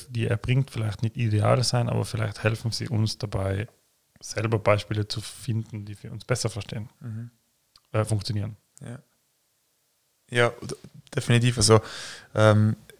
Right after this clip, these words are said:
Speaker 2: wie du sagst, es ist ein angenehmes Lesen, es geht schnell, es fühlt sich unterhaltsam an, es bleibt nur weniger, weniger haften.
Speaker 1: Mhm.
Speaker 2: Unterbrich mich vielleicht, wenn,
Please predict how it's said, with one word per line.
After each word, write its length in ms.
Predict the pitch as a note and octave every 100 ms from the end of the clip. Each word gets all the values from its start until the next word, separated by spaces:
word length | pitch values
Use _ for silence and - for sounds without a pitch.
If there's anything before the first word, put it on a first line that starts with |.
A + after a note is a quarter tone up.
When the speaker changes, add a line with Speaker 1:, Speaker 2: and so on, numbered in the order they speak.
| -
Speaker 2:
wie 200 | G#2 A#2+
du 100 | A#2
sagst, 260 | G#2+ A2 -
es 80 | G#2
ist 140 | G#2
ein 80 | A2
angenehmes 540 | A#2 A#2+ A#2 G#2+ G#2
Lesen, 420 | A#2 C#3 C#3 C#3+ C#3
es 160 | - -
geht 160 | A2
schnell, 500 | - A#2+ B2+ C3 B2+
es 120 | - -
fühlt 220 | A2+ A2
sich 100 | A2+
unterhaltsam 680 | A2 G#2+ A2+ A2 - A2+ G#2
an, 240 | A2+ A#2 - - - - - - _ _ _ _ _
es 140 | - -
bleibt 320 | G#2+ A2 -
nur 160 | A#2
weniger, 560 | G#2+ A2 A2 G#2+ G#2 G#2 _ _
weniger 440 | G#2+ G#2 G#2 G#2+ G2+
haften. 380 | G#2 - G#2+ G2+
Speaker 1:
Mhm. 300 | - C3+ C#3+ C#3 - - - - _ _ _ _ _ _ _ _ -
Speaker 2:
Unterbrich 520 | C#3 C#3+ B2 D#3+ -
mich 140 | D#3+
vielleicht, 520 | - B2 B2 B2+ - -
wenn, 500 | A2 A#2 A#2 A#2